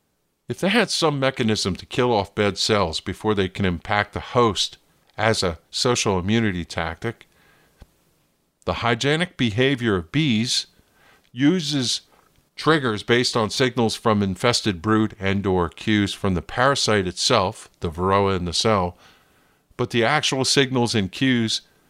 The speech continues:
of what metaphysically is happening with the infested brood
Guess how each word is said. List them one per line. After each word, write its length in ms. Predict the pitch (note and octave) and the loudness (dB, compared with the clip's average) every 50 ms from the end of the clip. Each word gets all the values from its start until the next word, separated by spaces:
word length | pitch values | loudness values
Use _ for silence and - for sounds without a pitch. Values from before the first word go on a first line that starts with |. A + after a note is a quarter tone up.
| _ _ _ _ - | _ _ _ _ -10
of 180 | G#2 E2 D#2+ F2 | -10 -8 -4 0
what 300 | G2+ B2 C#3 D3 D3 B2+ | 4 4 4 4 2 -2
metaphysically 760 | A#2+ A#2+ A2+ A2 - - B2 A#2 - A#2 - - A2+ G#2+ G#2 | 0 0 0 0 0 0 0 0 0 0 -2 0 0 0 2
is 120 | F#2 - | 0 -2
happening 540 | - - G#2 G#2 G2 - G2 G2+ F#2+ F2+ F2+ | -2 0 0 0 0 -2 -2 -2 -2 -2 -2
with 160 | F2+ F#2 - | -4 -6 -4
the 140 | - G#2 G2 | -2 -2 -2
infested 600 | F2+ E2 - - B2+ A#2+ - - - G2 E2 E2 | -2 -2 -4 -2 -2 0 0 0 -2 -2 -4 -2
brood 400 | G2 G#2 A2 A2 G2+ F#2+ F2+ - | -2 0 2 2 0 0 -4 -8